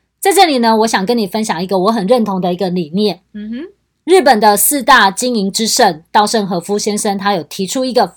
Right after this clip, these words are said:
Speaker 1: 非常简单的成功方程式，那他就是人生成就等于能力乘以努力乘以态度。这里有一个很重要的点，它是乘哦，相乘，它不是用加法。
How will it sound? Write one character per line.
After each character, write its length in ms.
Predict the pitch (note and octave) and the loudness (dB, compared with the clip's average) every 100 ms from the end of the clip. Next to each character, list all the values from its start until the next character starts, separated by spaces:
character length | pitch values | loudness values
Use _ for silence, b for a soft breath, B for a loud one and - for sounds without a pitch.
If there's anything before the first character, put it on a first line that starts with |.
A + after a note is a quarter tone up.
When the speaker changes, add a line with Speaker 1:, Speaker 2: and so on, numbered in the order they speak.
| - | -4
Speaker 1:
非 180 | C#4 C#4 | -4 -2
常 260 | A#3 G#3+ | 0 0
简 240 | A3 F#3 D3+ | -2 -4 -2
单 200 | F#3 G3 | -2 -2
的 120 | E3+ | -4
成 220 | - E3+ | -6 -6
功 160 | F3+ F3+ | -4 -2
方 180 | F3+ | -2
程 220 | F3+ D#3 C#3+ | -2 -6 -8
式， 260 | - F3+ _ _ _ _ _ - | -8 -8 _ _ _ _ _ -2
那 160 | D#4 | 0
他 160 | D4+ D4 | 2 2
就 160 | D4 | 0
是 300 | C4+ C4+ G#3+ F#3 | -4 -2 -4 -2
人 260 | G3 G3 | 0 0
生 300 | A3+ C#4 C#4 | 0 0 -2
成 240 | D4 G#3+ F3+ | -4 -4 -2
就 320 | C4 G#3 F3 _ _ _ | 0 0 -2 _ _ _
等 220 | - F3 E3+ | -2 -2 0
于 300 | E3+ F3+ - _ | -2 -4 -8 _
能 280 | G#3 G3 G#3 | -2 0 2
力 300 | E4 A#3 - _ _ _ - | 2 0 -6 _ _ _ -6
乘 240 | - G3+ | -2 0
以 180 | A#3+ B3 | 0 -2
努 280 | C4 A#3+ F3 | -2 -2 -2
力 300 | F3+ A3 F3 _ _ _ _ | -2 -4 -6 _ _ _ _
乘 180 | - G3 | -4 -2
以 180 | G#3 F3+ | -2 -4
态 260 | - G#3+ | 0 0
度。 260 | F3 G3+ F3+ _ _ _ - | 2 -2 -2 _ _ _ -2
这 120 | F#4 | 0
里 100 | C4+ | 4
有 120 | G#3+ | 4
一 60 | A#3 | 4
个 100 | B3+ | 2
很 160 | G#3+ | 2
重 180 | F3+ C#4 | 0 0
要 140 | C4+ A3 | 2 0
的 100 | G3 | -2
点， 220 | E3+ D3 | -6 -6
它 160 | - | -4
是 140 | A#3+ C4 | -2 -2
乘 420 | - E3+ E3 D#3+ | -4 -4 -4 -2
哦， 300 | E3+ F3 F#3+ _ _ | 0 0 -4 _ _
相 360 | - D4 C4 C#4+ | -4 0 0 0
乘， 280 | - E3+ | -4 -4
它 120 | F3+ A#3 | -4 -4
不 160 | G3 | -4
是 160 | F3+ A#3 | -6 -2
用 180 | A3+ G3 | -2 -2
加 320 | - B3 G#3+ A3+ | -4 -2 0 -2
法。 280 | - - | -4 -6